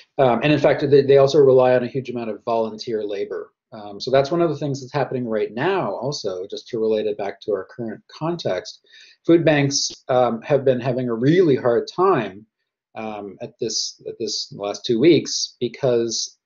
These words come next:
so often the people who run the banks, who are there to hand out the food and be the administrators, are volunteers. And a lot of them are senior citizen volunteers. And because people over seventy are being told to stay in their homes,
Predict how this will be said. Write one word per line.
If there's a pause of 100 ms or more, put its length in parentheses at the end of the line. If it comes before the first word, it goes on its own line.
so
often
the
people
who
run
the
banks,
who
are
there
to
hand
out
the
food
and
be
the
administrators,
are
volunteers. (340)
And
a
lot
of
them (100)
are
senior
citizen
volunteers. (180)
And
because (260)
people
over
seventy
are
being
told
to
stay
in
their (100)
homes,